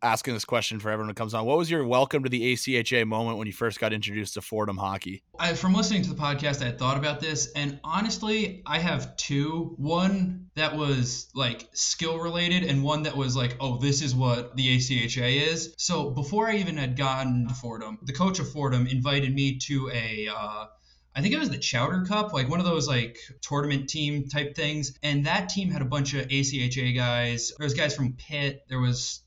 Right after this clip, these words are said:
Speaker 2: I forget some other schools, but it was kind of a team like that, that he knew of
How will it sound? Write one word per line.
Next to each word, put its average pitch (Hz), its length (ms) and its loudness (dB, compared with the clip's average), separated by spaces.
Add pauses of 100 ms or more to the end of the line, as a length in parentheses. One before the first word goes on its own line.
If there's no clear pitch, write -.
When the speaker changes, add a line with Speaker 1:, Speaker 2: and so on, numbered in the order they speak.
(140)
Speaker 2:
I 139 60 -4
forget 170 260 -2
some 135 120 2
other 135 180 4
schools, 160 300 -2
but 123 320 -2
it - 60 -20
was 151 120 -2
kind 196 160 2
of 170 80 0
a - 20 -2
team 160 220 -2
like 117 220 0
that, 131 320 0
that 123 140 0
he 135 100 0
knew 143 260 4
of 120 220 0